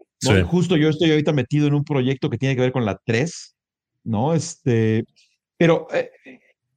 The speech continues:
Speaker 1: me gustan dos cosas. Bueno, no, una no me gusta y la otra sí. Este, lo que no me gusta es que se le llame tendencias. Yo la verdad no creo que sean ya tendencias. Yo creo que
Speaker 2: Ya
Speaker 1: son
Speaker 2: es una realidad,
Speaker 1: yo,
Speaker 2: ¿no?
Speaker 1: yo le
Speaker 2: Ujú.
Speaker 1: llamaría re-,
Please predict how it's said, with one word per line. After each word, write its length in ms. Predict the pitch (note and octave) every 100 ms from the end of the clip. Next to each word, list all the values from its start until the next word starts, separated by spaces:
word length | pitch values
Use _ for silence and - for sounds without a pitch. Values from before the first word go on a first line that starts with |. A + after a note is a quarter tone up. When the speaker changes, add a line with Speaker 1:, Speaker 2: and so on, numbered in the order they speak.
| _ - G#3+
Speaker 1:
me 80 | F3+
gustan 300 | F3 G#3+ G#3+
dos 180 | G#3 -
cosas. 500 | F3 D#3 B2+ - -
Bueno, 200 | F3+ F3+
no, 220 | E3+ D#3 -
una 160 | G3
no 100 | G3+
me 80 | G3+
gusta 240 | G3 F#3 F3+
y 60 |
la 80 | E3
otra 140 | E3
sí. 220 | B2+ A#2+ - _ _
Este, 340 | C3 C3 - -
lo 140 | D#3+
que 80 | E3+
no 60 |
me 100 | A3+
gusta 220 | A3+ A3+ A#3+
es 100 | - _ _
que 60 | C#3
se 140 | B2
le 100 | B2+
llame 200 | C3+ F3
tendencias. 800 | F#3 D3+ A2 A#2 F3+ E3+ A2 - _ _ _ _
Yo 120 | B2+
la 100 | G3
verdad 140 | G3
no 120 | F#3+ F#3+
creo 140 | G3
que 80 | G3
sean 220 | F3 F3+
ya 100 | F#3+
tendencias. 640 | F#3+ D3 A2 D#3 G#3+ D#3
Yo 120 | A#2+
creo 140 | D#3+ A#3
que 80 | -
Speaker 2:
Ya 160 | G2
Speaker 1:
son 0 |
Speaker 2:
es 120 | G2 A2+
una 200 | G2 F#2
realidad, 440 | F2 E2 E2+ F2+
Speaker 1:
yo, 60 | -
Speaker 2:
¿no? 160 | F#2 F#3
Speaker 1:
yo 200 | C#3 F3
le 80 |
Speaker 2:
Ujú. 60 | G#3+
Speaker 1:
llamaría 320 | F#3+ D#3 D#3
re-, 200 | E3+ F3+